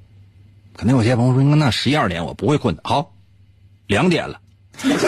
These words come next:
<laughs> 你还在啃书本儿，因为第二天那个面试啊，公司的一个面试，或者笔试，或者一个期末考试，对你来讲真是太重要了。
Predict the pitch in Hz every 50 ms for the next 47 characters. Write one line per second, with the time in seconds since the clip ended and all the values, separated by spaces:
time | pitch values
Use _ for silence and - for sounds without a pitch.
0 | 277 262 262 262 269 277 - - 269 - - - 262 233 240 240 - - - -
1 | - 240 247 254 262 - - - - - - - 135 143 131 131 123 - 113 123
2 | 160 185 180 175 131 - - - 95 85 - - 101 85 82 - - - _ _
3 | _ - - _ _ - - 175 202 208 - 240 247 226 170 143 185 185 196 190
4 | 180 190 208 175 147 - - 214 160 - - - - - - 165 180 170 - -
5 | 160 156 147 131 127 143 156 170 147 127 - - - 160 107 - _ _ _ _
6 | - _ _ _ _ - _ _ - - - 123 143 - - 98 85 80 - -
7 | 151 - - _ _ _ _ - - - 117 90 82 90 120 135 - - 147 151
8 | 151 139 - 80 - - - - - - - - - - 349 - 101 78 - 131
9 | 123 101 80 - 123 139 - - - - 196 156 107 - 101 90 85 78 - -
10 | -